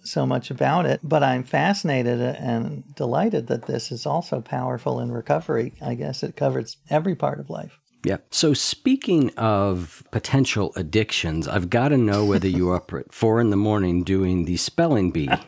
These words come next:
Speaker 2: this morning. <laughs>
Speaker 1: It is true. I ha-, I do have an addiction. It, it's not good. I think any addiction is not good. Um, but as far as addictions go, this one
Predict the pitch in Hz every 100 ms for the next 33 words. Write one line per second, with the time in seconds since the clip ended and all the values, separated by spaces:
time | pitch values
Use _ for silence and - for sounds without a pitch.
0 | - 113 - 104 80 62 - - - 330
1 | 349 330 311 247 185 - - 180 190 196
2 | 202 - - 254 240 220 196 139 147 135
3 | 139 180 170 151 160 131 135 156 190 220
4 | 165 147 139 147 170 135 135 127 143 131
5 | - 151 127 127 120 151 131 - 226 277
6 | 220 233 151 139 151 185 175 151 165 180
7 | 175 180 - 196 185 175 180 180 175 175
8 | 160 165 170 127 127 131 127 - 175 175
9 | 156 143 139 - 139 123 139 127 123 131
10 | - 143